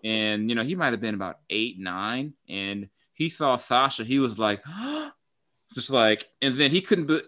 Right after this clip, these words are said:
and, you know, 'cause I'm about six two. So at that, when he, at that age, whenever he saw someone bigger than me, he'd be like, "Oh, wow." So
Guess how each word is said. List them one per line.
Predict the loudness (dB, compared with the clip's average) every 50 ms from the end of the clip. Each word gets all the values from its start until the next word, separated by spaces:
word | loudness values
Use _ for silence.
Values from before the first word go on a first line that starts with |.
| 4 4 6
and, | 6 6 4 4 2 2
you | 2 0
know, | 0 -2
'cause | -2 0 2
I'm | 2 4 4
about | 6 4 4 2 2
six | 0 -2 -2 -2 -2 -6 -4
two. | 0 2 4 4 4
So | 2 2 2 2 2 0
at | 0 2
that, | 4 4 4 2 0 -4
when | -4 -4 -4
he, | -4 -4 -4 -4
at | -2 0
that | 2 2 4 6
age, | 6 6 6 6 4 2 -2
whenever | -2 0 2 2 2
he | 2
saw | 2 0
someone | 0 2 2 2 2 0 0 2
bigger | 4 4 6 6 4
than | 4 2 2 2
me, | 2 2 2 2 0
he'd | 0 -2 -2 0 2
be | 2 2
like, | 4 4 2 0 -2 -6 _ -20 -20 _ _ _ _ -4
"Oh, | 0 0 0 0
wow." | 0 2 2 4 4 4 4 2
So | 0 -2 -2 0 0 0 0